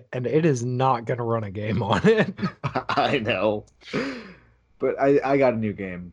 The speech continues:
Speaker 2: called, uh, Mountain Blade Bannerlord two. It's in early access. I've been waiting for this game for so long.
Speaker 1: Okay.
Speaker 2: It,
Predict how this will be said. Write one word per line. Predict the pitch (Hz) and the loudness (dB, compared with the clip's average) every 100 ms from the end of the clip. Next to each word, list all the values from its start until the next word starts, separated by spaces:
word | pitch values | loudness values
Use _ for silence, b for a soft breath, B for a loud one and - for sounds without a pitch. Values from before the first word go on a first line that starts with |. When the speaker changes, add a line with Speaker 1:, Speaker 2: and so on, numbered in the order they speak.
| - | -12
Speaker 2:
called, | 110 92 95 | -10 -8 -8
uh, | 92 | -8
Mountain | 87 95 87 92 | -8 -8 -8 -10
Blade | 95 92 92 87 - _ _ - | -10 -8 -8 -10 -18 _ _ -8
Bannerlord | 92 95 92 90 87 | -6 -4 -6 -6 -8
two. | 98 95 95 - | -6 -6 -6 -10
It's | - | -8
in | 95 | -4
early | 98 95 | -2 -2
access. | 90 90 - 107 110 - - | -2 -4 -4 -6 -6 -12 -6
I've | 110 117 | -4 -2
been | 139 | 0
waiting | 120 117 | 0 2
for | 120 | 0
this | 110 | 0
game | 107 107 | 0 -2
for | 90 | -4
so | - 104 | -6 -4
long. | 90 87 98 - _ _ _ _ _ _ - | -2 -4 -6 -10 _ _ _ _ _ _ -6
Speaker 1:
Okay. | 170 208 160 120 - _ _ _ _ _ _ - - - - _ _ _ - - | 0 0 0 -6 -8 _ _ _ _ _ _ -20 -20 -20 -20 _ _ _ -20 -14
Speaker 2:
It, | - 120 | -6 -6